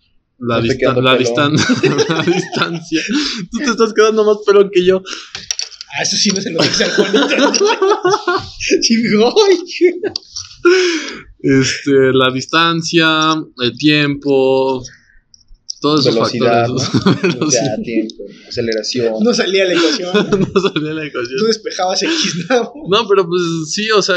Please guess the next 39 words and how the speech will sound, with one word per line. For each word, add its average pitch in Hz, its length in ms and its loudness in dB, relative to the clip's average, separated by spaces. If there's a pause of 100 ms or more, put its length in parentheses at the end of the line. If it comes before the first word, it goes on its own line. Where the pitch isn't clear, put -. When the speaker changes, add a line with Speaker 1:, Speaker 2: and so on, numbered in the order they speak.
Speaker 1:
yo 190 400 2
decidí 156 460 -2
enfocarme, 135 560 -6
pues, 120 180 -20
más 120 220 -8
en 120 120 -8
mí. 175 540 -6 (760)
La 117 120 -4
distancia 123 380 -8
no 120 100 -6
ayudaba 147 600 -2
y, 123 80 -6
pues, - 180 -16
el 113 120 -8
tiempo 123 320 -8
luego 123 180 -2
a 120 60 -4
veces 117 440 -10
era 117 140 -4
muy 113 220 -10
limitado 107 340 -4
Speaker 3:
Cuando 233 100 6
hablas 269 140 0
de 247 60 -2
Speaker 1:
porque 175 100 0
Speaker 3:
distancia, 208 360 -2
¿qué 214 100 -6
tanta 196 240 -10
distancia 165 420 -10
estás - 220 -18
hablando? 143 260 -12 (260)
¿Un 175 100 -6
estado, 175 540 -2
güey? 165 380 -8 (240)
Speaker 1:
Tlalnepantla 147 880 0
y 113 920 -4 (1400)
para 117 380 -2
el 113 100 -6
aeropuerto. 110 580 -6